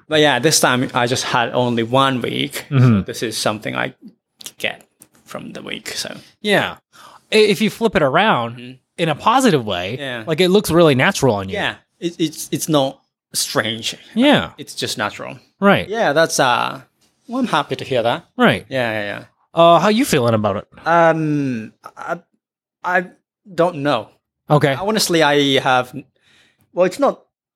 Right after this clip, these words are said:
Speaker 1: that bad, I think.
Speaker 2: Mm-hmm.
Speaker 1: But as it's not that long,
Speaker 2: Mm-hmm.
Speaker 1: it's just
Speaker 2: It's not complete yet.
Speaker 1: Yeah, yeah, yeah, yeah, yeah.
Speaker 2: It's not ready for evaluation.
Speaker 1: Yeah, I just wanna
Speaker 2: Mm.
Speaker 1: see, um, when they grow enough like this,
Speaker 2: Yeah.
Speaker 1: and just wanna see them,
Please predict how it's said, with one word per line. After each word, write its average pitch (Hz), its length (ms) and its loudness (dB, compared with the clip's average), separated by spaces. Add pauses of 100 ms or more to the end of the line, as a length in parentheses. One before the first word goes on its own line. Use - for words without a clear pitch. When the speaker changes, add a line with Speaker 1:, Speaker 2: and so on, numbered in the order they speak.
(200)
Speaker 1:
that 147 320 2
bad, 220 200 2
I 208 100 2
think. 214 520 -8
Speaker 2:
Mm-hmm. 160 320 4
Speaker 1:
But 170 280 -8 (180)
as 175 160 2
it's - 340 -4
not 160 540 -2
that 196 400 2
long, 143 520 -2 (160)
Speaker 2:
Mm-hmm. 143 300 0 (360)
Speaker 1:
it's - 200 -6
just - 480 -2 (240)
Speaker 2:
It's 139 140 -4
not 170 120 2
complete 147 320 4
yet. 95 200 -2
Speaker 1:
Yeah, 156 320 2
yeah, 135 40 2 (100)
yeah, - 20 4 (260)
yeah, 110 60 -2
yeah. 120 120 -2
Speaker 2:
It's 139 120 -4
not 156 120 2
ready 147 200 6
for 135 120 2
evaluation. 113 540 4
Speaker 1:
Yeah, 110 320 -2
I 143 100 2
just 180 160 0
wanna 160 140 2
Speaker 2:
Mm. 107 140 2
Speaker 1:
see, 127 500 2 (260)
um, 120 560 -2
when 127 200 0
they 127 280 4
grow 120 380 0
enough 156 400 2
like 175 200 0
this, 117 260 0
Speaker 2:
Yeah. 90 100 -8 (320)
Speaker 1:
and 131 200 0
just 127 180 -2
wanna 120 140 -2
see 117 220 0
them, 104 400 -4